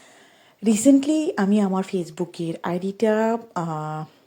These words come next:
দেওয়ার পর এত পরিমাণে মানুষ চালাকি করে প্রবেশ করছে, আমি ফ্রেন্ড রিকোয়েস্ট অ্যাকসেপ্ট করছি, ফাইভ কে হয়ে গেছে। Facebook থেকে আমাকে আর অ্যাকসেপ্ট করতে দিচ্ছে না, তাই সেই কারণে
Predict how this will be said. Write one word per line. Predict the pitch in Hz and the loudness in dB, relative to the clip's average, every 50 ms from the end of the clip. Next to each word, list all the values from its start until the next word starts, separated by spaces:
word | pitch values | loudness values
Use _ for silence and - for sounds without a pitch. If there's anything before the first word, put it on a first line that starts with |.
| _ _ - - 156 | _ _ -16 -6 -2
দেওয়ার | 180 185 196 208 220 | 2 2 2 2 0
পর | 220 214 - 151 147 165 180 - - | -2 -4 -4 -4 -4 -4 -6 -6 -6
এত | 180 175 - - | -8 -8 -6 -8
পরিমাণে | 208 - 220 214 214 226 220 220 | -6 -4 -2 -2 0 0 0 0
মানুষ | 202 170 160 160 175 185 - | -2 -2 -4 -6 -8 -8 -8
চালাকি | - 180 165 170 175 175 - 190 | -10 -8 -6 -6 -6 -6 -8 -6
করে | 180 180 175 175 | -4 -2 -2 -2
প্রবেশ | 175 - 156 147 160 160 - - | -2 -4 -6 -4 -4 -6 -6 -8
করছে, | - 160 156 - - - - 180 170 156 | -8 -8 -8 -10 -10 -8 -4 -4 -4 -4
আমি | 151 151 156 - 165 - | -4 -8 -10 -12 -10 -8
ফ্রেন্ড | 160 156 156 151 151 | -8 -6 -6 -8 -10
রিকোয়েস্ট | 156 156 - 160 160 - - | -10 -8 -8 -8 -8 -8 -8
অ্যাকসেপ্ট | - - 185 - - - 202 - | -8 -8 -8 -8 -10 -14 -8 -6
করছি, | 208 202 - 220 | -6 -6 -4 -6
ফাইভ | 208 - 175 160 160 - _ | -6 -6 -8 -8 -10 -10 _
কে | - 180 165 | -8 -6 -4
হয়ে | 160 151 147 143 | -4 -4 -6 -6
গেছে। | 147 151 - - - 220 269 - - - - - - - - _ | -10 -12 -8 -6 -6 -6 -6 -8 -14 -20 -20 -20 -20 -20 -2 _
Facebook | 226 233 214 202 226 262 262 | 6 6 6 4 2 -2 -2
থেকে | - 277 269 277 269 | -2 -2 2 2 2
আমাকে | 254 196 170 170 170 170 - 190 | 2 2 0 -2 -4 -4 -4 -4
আর | - - 170 170 180 | -4 -4 -4 -2 0
অ্যাকসেপ্ট | 196 196 190 - - - - | 0 0 0 -2 -8 -18 -10
করতে | - 165 165 180 170 | -8 -6 -4 -4 -4
দিচ্ছে | 156 156 - - - 156 | -6 -8 -10 -12 -12 -12
না, | 151 | -10
তাই | 175 - 170 165 | -6 -6 -6 -6
সেই | 165 - - 208 220 214 | -6 -2 0 0 0 0
কারণে | 214 - 156 143 147 139 156 196 277 | 0 -4 -6 -4 -6 -6 -4 -4 -4